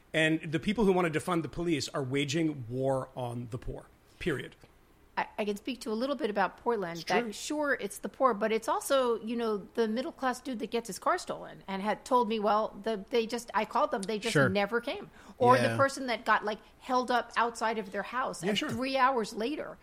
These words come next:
Speaker 1: Oh, it's
Speaker 3: Yeah,
Speaker 1: not
Speaker 3: the,
Speaker 1: exclusively a war on
Speaker 2: someone
Speaker 1: the poor,
Speaker 2: came.
Speaker 1: but the, but
Speaker 2: It's like
Speaker 1: murders and things like that are, are, are primarily hurting people. Or
Speaker 3: Yeah,
Speaker 1: lo-,
Speaker 3: the,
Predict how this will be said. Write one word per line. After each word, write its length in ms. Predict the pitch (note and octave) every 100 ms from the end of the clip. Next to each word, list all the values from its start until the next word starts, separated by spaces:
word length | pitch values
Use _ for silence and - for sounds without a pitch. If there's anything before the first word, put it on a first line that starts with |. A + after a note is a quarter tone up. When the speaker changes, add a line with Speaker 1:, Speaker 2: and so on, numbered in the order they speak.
| -
Speaker 1:
Oh, 100 | G3
it's 100 | -
Speaker 3:
Yeah, 60 |
Speaker 1:
not 40 | -
Speaker 3:
the, 40 |
Speaker 1:
exclusively 440 | D3+ - C#4+ B3+ G#3
a 40 |
war 120 | F3
on 60 | -
Speaker 2:
someone 40 |
Speaker 1:
the 60 | -
poor, 120 | F3+
Speaker 2:
came. 0 |
Speaker 1:
but 80 | D#3
the, 40 | D#3+
but 140 | D#3 D#3
Speaker 2:
It's 60 |
like 100 | F#3+
Speaker 1:
murders 520 | F#3 A#3+ G3+ F3+ D3+
and 140 | D3+ C#3
things 180 | E3+ D3
like 160 | C#3+
that 280 | E3 C#3 B2+
are, 280 | C#3 C3 B2+ E3 E3
are, 280 | E3 C3+ C3
are 200 | C#3+ C3 A#2 -
primarily 420 | D3+ C#3+ G3 G3
hurting 240 | E3 D#3+ C#3+
people. 280 | D3+ D3 C3+
Or 80 |
Speaker 3:
Yeah, 160 | E3 C#3+
Speaker 1:
lo-, 100 |
Speaker 3:
the, 80 | C#3